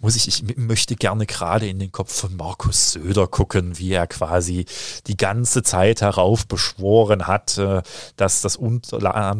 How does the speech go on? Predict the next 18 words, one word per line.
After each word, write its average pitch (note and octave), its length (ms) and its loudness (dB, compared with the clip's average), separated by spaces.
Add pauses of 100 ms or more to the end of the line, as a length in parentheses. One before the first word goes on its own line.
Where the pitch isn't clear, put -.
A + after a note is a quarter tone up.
Land G2 240 -2
untergeht, G2 520 -4
wenn G2+ 120 2
die G2 120 -4
Grünen G#2+ 380 2
in A2+ 120 -4
Bayern G#2 400 2
irgendwas G#2+ 600 0
regieren. G#2 340 2
Jetzt G2+ 200 0
hat G2+ 140 -2
er B2 80 6
schon A2 240 4
einen A2 80 0
grünen G#2 300 0
Bürgermeister G#2+ 640 0
in G2+ 160 -4
Würzburg. C3 680 4